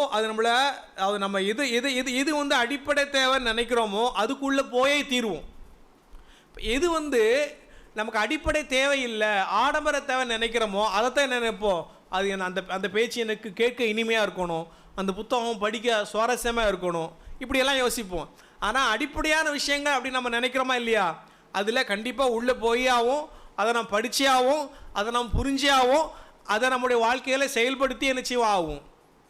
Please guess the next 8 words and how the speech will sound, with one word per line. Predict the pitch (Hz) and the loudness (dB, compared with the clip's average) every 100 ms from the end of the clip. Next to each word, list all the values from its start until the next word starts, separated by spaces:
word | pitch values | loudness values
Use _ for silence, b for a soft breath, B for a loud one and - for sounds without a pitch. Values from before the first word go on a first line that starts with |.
| 180 | -4
இல்லையா? | 175 151 131 - B B B | -2 -4 -6 -16 B B B
இப்ப | 185 202 | -8 -4
இந்த | 262 277 262 | 0 2 2
ஒரு | 247 208 | 0 0
மனநிலை | 190 220 247 247 247 220 | -2 0 0 0 -2 -2
இருந்தா | 233 233 226 220 | 0 0 0 0
தான் | 233 277 302 208 | 2 0 0 -2
நாம | 202 196 | -2 -4